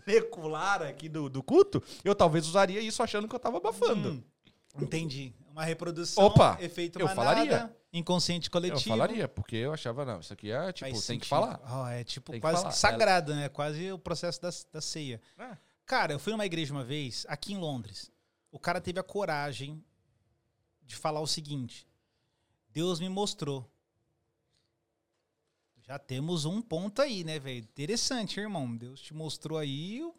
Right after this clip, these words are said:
Speaker 2: ba-, bagulho é... já é um ponto interessante.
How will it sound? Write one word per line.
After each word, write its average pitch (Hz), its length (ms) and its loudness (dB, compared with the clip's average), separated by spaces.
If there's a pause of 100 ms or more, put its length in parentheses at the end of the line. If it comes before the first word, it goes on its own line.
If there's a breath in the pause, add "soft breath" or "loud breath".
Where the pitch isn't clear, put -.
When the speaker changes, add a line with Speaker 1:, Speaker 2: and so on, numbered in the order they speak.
Speaker 2:
ba-, - 220 -14
bagulho 165 340 -14 (500)
é... 190 40 -10
já 170 140 -2
é 185 60 0
um 233 120 -2
ponto 240 340 -4
interessante. 233 680 -6